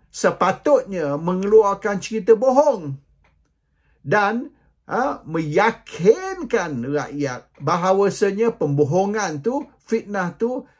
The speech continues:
ialah benar. Their job is to spin a lie and convince the rakyat that the lie is the truth. Itu kerja JCOM.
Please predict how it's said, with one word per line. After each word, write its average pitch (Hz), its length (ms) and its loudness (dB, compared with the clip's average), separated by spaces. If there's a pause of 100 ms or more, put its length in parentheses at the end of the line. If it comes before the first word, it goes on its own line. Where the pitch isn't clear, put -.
(300)
ialah 208 480 2
benar. 302 640 0 (480)
Their 247 240 4
job 165 720 0
is 170 240 -10
to 180 80 -6
spin 226 400 -6
a 165 80 -2
lie 139 640 -4
and 151 240 -8
convince 170 560 0
the 143 160 2
rakyat 151 560 -2
that 151 160 -6
the 147 80 0
lie 151 320 -4
is 175 240 -4
the 220 80 8
truth. 226 560 0 (480)
Itu 233 480 0
kerja 156 400 2
JCOM. 170 720 0